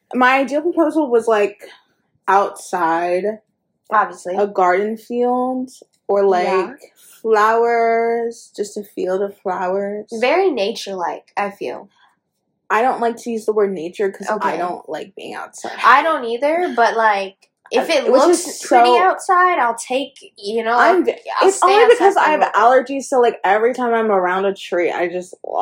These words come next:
Speaker 1: and, like, bugs.
Speaker 2: Yeah.
Speaker 1: But,
Speaker 2: Bugs. <laughs>
Speaker 1: but I love flowers. <laughs>
Speaker 2: Yeah.
Speaker 1: So, anyway.
Speaker 2: Which is so ironic.
Speaker 1: So ironic, right?
Speaker 2: It's okay.
Speaker 1: I don't wanna have an outside wedding,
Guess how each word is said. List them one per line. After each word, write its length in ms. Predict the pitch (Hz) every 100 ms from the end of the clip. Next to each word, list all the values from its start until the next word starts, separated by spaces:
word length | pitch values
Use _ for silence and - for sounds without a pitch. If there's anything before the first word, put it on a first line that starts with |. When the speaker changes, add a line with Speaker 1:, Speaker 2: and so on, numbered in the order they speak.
| 87 - _ _ _ _
Speaker 1:
and, 140 | 185
like, 200 | 151 107 -
bugs. 580 | 185 - - - - -
Speaker 2:
Yeah. 300 | 220 214 185
Speaker 1:
But, 320 | 208 196 - - _ _
Speaker 2:
Bugs. 500 | 202 196 - 202 - - -
<laughs> 140 | -
Speaker 1:
but 120 | 202 269
I 220 | 285 311
love 460 | 302 269 262 262 262
flowers. 480 | 220 170 - 247 -
<laughs> 60 | - - - - 233 220
Speaker 2:
Yeah. 520 | 220 262 220 170 196
Speaker 1:
So, 640 | - - 254 240 226 208 -
anyway. 300 | 233 185 -
Speaker 2:
Which 120 | 254 269
is 140 | 285
so 160 | 320 330
ironic. 520 | 226 202 185 175 180
Speaker 1:
So 340 | - - 392 453
ironic, 380 | 240 220 202 170
right? 240 | 170 180
Speaker 2:
It's 100 | -
okay. 200 | 311 202 - _ _ -
Speaker 1:
I 120 | 254
don't 100 | 330
wanna 160 | 330 302
have 140 | 233
an 80 | 220
outside 420 | 190 190 208 175
wedding, 480 | 160 - - -